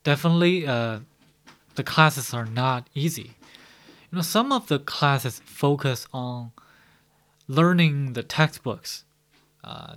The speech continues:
the basic ideas that can be learned from reading, uh, the passages and reading papers, but there are also some extracurricular activities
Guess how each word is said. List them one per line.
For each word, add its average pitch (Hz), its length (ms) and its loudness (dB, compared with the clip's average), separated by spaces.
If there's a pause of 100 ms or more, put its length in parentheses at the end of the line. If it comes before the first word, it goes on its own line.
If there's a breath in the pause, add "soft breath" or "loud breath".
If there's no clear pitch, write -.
(120)
the 117 240 -10
basic 160 640 0
ideas 135 800 0 (720 soft breath)
that 120 240 -8
can 123 240 -4
be 117 160 -6
learned 131 500 -2
from 110 300 -8
reading, 156 580 2 (580 loud breath)
uh, 110 360 -10 (560)
the - 80 -12
passages 147 840 0
and 107 260 -14
reading 131 320 -4
papers, 151 600 -2 (540 loud breath)
but 143 280 -2
there 151 160 4
are 143 140 2 (140)
also 220 360 0
some 123 340 -4
extracurricular - 2000 -2
activities 123 840 -4